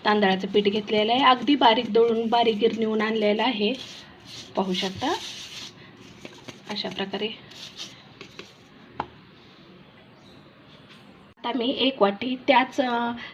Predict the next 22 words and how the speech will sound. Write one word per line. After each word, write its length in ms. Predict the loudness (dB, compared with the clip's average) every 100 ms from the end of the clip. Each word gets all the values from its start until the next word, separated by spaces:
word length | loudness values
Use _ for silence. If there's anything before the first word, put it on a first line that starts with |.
| 4
तांदळाच्या 500 | 6 6 4 2 0
पिठाच्या 600 | 0 2 2 2 2 2
वाटीच्या 520 | 2 -2 -4 -6 -4 -2
प्रमाणे 440 | -2 0 0 -2 -4 -8 -6
मी 460 | -2 0 2 2 2
एक 240 | 4 4 2
वाटी 240 | -2 -2
बेसन 380 | 4 4 4 -2
पीठ 140 | 0
घेतलेलं 500 | 0 -2 -2 -2 0
आहे. 200 | -2 -4 -8 -12 -20 -20 -20 -20 -20 -20 -20 -20 -20 -20 -6 -6 -6 -18 -20 -20 -20 -20 -20 -20 -20 -20 -20 -16
आता 160 | -8 -8
हे 320 | -6 -4 -4
पण 220 | 0 2
चाळून 360 | 4 4 4 2
घ्यायचं 280 | -2 -2
आहे 180 | -4 -2
आपल्याला 460 | -4 -2 -4 -4 -6
सुजीच्या 520 | -4 -2 0 -2 -4
चाळणीनं. 420 | -4 -4 -2 -4 -4 -12 -20 -20 -20 -20 -20 -20 -20 -20 -20 -20 -20 -20 -20 -20 -20 -20 -20 -20 -20 -20 -20 -20 -20 -14 -10
पाहू 160 | -8
शकता 360 | -8 -10 -8